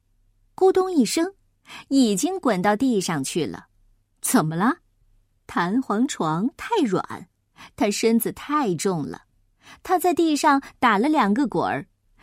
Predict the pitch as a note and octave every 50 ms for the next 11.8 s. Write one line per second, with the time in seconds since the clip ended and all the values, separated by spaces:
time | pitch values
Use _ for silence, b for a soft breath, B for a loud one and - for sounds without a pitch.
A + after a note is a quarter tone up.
0 | b b - - - F#4+ F#4 E4+ D#4+ D#4+ - F4+ D#4+ C#4 B3 - - D#4+ F#4+ -
1 | - - A3+ G3+ B3 E4+ - - - B4 A4+ F4 A#3+ F#3 E3+ - - F3+ D#3+ G#2+
2 | - - - - - _ _ _ _ _ _ _ _ _ _ _ _ _ _ -
3 | D4+ D4+ B3+ B3 C#4+ D#4 C#4+ C#4+ D#4+ - - G4 G4 - - - - - - C#3+
4 | - _ _ _ _ _ B B B B B B B B - E4+ F#4 F#4 F#4+ F4
5 | D#4 - - - C4+ D4+ F4 F#4 - - A#3 E3+ D#3+ - - C#4 C4 G#3+ - E4
6 | F4 F4+ G4 - G4+ G4 F4+ C#4 G3 D3 - - _ _ _ _ _ _ _ -
7 | A#3+ B3+ C4+ F4 F4 G4+ G4 E4+ C4+ G#3+ F#3+ D#3+ G2+ D2+ - - - G#2 C#3+ A3
8 | B3+ A#3 - - _ _ _ _ _ _ _ _ _ _ _ _ _ _ _ _
9 | _ _ _ - - - B3+ B3+ C#4 D4 D4+ C#4+ C4 G#3+ F#3+ F3+ A3 A3 A#3+ C4+
10 | A#3+ A3+ E3+ C#3+ A#2 F#2+ C#3+ C3+ D3 - - _ _ _ - - F#4 G4 F4 D4
11 | B3+ - G#3 F3 - - E3 C3 - D3 D3 C#3+ A#2+ B2+ B2+ -